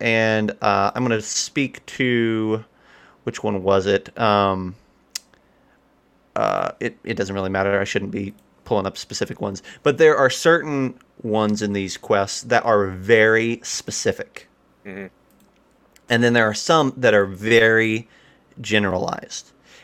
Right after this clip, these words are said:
Speaker 1: And these are quest hooks. So, like, there's one that is an astral heist. And I'm not seeing it here. Uh, I think
Speaker 2: That's
Speaker 1: it's actually
Speaker 2: ancient, that's ancient being.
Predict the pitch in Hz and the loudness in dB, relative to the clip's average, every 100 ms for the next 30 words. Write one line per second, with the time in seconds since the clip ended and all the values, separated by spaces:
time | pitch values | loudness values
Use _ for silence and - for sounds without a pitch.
0 | _ 123 135 143 131 - 139 - - 98 | _ 0 2 0 -2 2 2 2 -4 -4
1 | - - - 127 117 113 143 120 117 143 | -6 -4 2 4 4 2 0 -2 0 2
2 | 160 123 113 123 110 104 - 113 107 120 | 4 2 2 4 4 4 0 -8 -2 0
3 | 117 - 120 101 - 101 - - - - | 0 -2 -2 -2 -2 -2 -2 -12 -12 -18
4 | _ _ _ _ _ _ _ 107 98 98 | _ _ _ _ _ _ _ -8 -4 -4
5 | - 110 101 95 98 - 98 98 - 110 | -4 -4 -4 -4 -8 -6 -4 -4 -4 -2
6 | 98 - - 98 107 104 - 107 98 - | -2 -2 -4 -4 0 0 -2 -4 -4 -6
7 | - - 101 110 98 - 90 90 | -12 -16 -12 -10 -10 -12 -12 -14